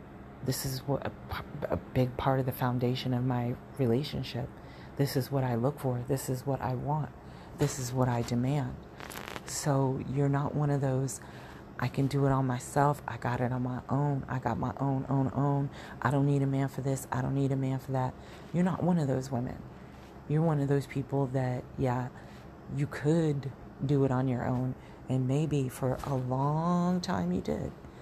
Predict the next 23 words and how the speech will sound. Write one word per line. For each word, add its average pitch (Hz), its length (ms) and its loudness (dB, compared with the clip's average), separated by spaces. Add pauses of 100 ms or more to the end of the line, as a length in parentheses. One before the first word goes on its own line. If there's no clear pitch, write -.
(360)
but 147 100 0
that's 156 220 2
not 151 100 2
something 143 320 0
that 127 220 -2
you 143 60 0
want, 139 340 0 (520)
and 131 120 2
it's 127 180 2
not 135 380 2
something 127 360 0
that 123 160 0
you're - 120 -2
interested 135 420 0
in, 131 160 4
and 135 160 4
you 143 80 4
won't 139 260 4
accept - 400 0
anything 127 440 2
less. - 320 -4 (560)
You 139 200 2
want, 139 360 2